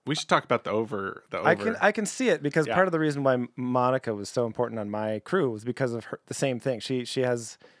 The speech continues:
Speaker 2: she has buffs that do a lot of poison and lasting damage, and
Speaker 1: Right.
Speaker 2: Garrison's the same way, except he has something called
Speaker 1: But,
Speaker 2: Bleed, which
Speaker 1: but he's
Speaker 2: takes
Speaker 1: not
Speaker 2: away.
Speaker 1: really about doing status effects. He's about doing raw apa-, attack power. You can make him status effecty, but my build was just about damage.
Speaker 2: Gotcha.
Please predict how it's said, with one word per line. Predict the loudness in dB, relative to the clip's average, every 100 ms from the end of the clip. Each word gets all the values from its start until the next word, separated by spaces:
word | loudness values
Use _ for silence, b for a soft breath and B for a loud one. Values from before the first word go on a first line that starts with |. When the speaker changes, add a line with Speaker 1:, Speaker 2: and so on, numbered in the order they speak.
| b
Speaker 2:
she | -2 2
has | 2 2
buffs | 2 0
that | -2 0
do | 2
a |
lot | 2 0
of |
poison | 0 0 0 -2 -4
and | -4
lasting | -4 -4 -6 -8
damage, | -8 -8 -10 -6
and | -4
Speaker 1:
Right. |
Speaker 2:
Garrison's | 2 4 4 0 -4
the |
same | -2 -2
way, | -2
except | -6 -8
he | -6
has | -4
something | -4 -6
called | -6 -6 -2
Speaker 1:
But, | 0
Speaker 2:
Bleed, | 0 -6
which | -2
Speaker 1:
but | 0
he's | 2
Speaker 2:
takes | 0 2
Speaker 1:
not | 2
Speaker 2:
away. | 4
Speaker 1:
really | 2 4
about | 4 4 2 0
doing | -2 0 -2 -4
status | 0 2 0 -4
effects. | -10 -12 -10 -6
He's | -2
about | 2 2 2
doing | -4
raw | -4 -4 -2 -4 -6
apa-, | -8 -6 -6
attack | -8 -6 -4 -4 -6
power. | -12 -10 -14 -4
You | -4
can | -2 2 4 4
make | 2 0
him | -6
status | -2 0 0 -2
effecty, | -4 -4 -2 -4 -4 -10 B B B
but | 2
my | 4 2
build | 4 4 4
was | -4 -6
just | -4 -4 -6
about | -8 -8 -8
damage. | -10 -10 -14 -16 -14 -12
Speaker 2:
Gotcha. | -12 -12